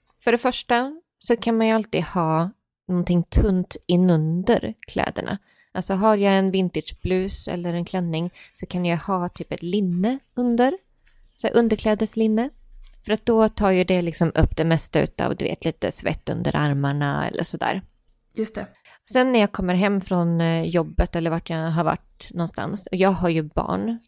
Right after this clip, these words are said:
Speaker 1: Och jag, det, vet, det ska ju lagas mat och hej och hå. Och det är så onödigt att få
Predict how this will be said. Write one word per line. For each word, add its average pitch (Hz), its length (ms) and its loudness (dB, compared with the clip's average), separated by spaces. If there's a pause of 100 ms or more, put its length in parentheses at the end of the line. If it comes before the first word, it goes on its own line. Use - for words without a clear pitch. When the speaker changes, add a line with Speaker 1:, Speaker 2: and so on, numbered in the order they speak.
(120)
Speaker 1:
Och 185 100 -2
jag, 160 420 0 (440)
det, 180 100 4
vet, 170 220 4
det 180 100 4
ska - 160 -4
ju 180 100 2
lagas 156 480 -4
mat 214 600 2
och 165 100 -10
hej 190 400 4
och 175 60 0
hå. 190 300 6 (400)
Och 196 80 -6
det 196 60 -2
är - 20 2
så - 160 -4
onödigt 202 560 4
att 190 80 -4
få - 140 -2